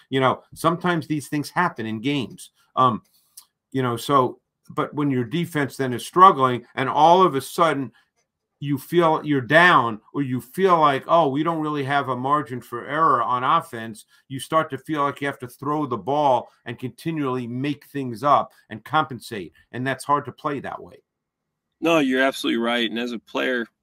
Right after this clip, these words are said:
Speaker 2: you know, you feel that when you got a defense that you trust,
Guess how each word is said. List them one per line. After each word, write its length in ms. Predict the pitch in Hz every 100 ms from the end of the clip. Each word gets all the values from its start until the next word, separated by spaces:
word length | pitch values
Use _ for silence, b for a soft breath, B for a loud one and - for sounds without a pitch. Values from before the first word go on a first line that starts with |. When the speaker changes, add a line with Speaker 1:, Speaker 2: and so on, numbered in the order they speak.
| _ -
Speaker 2:
you 140 | 131
know, 60 | 123
you 140 | 123
feel 300 | 120 135 127
that 260 | 113 101 101
when 120 | 117
you 80 | 135
got 140 | 139
a 40 | 135
defense 500 | 120 135 - 135 -
that 200 | 113 120
you 80 |
trust, 640 | 113 - 135 143 - -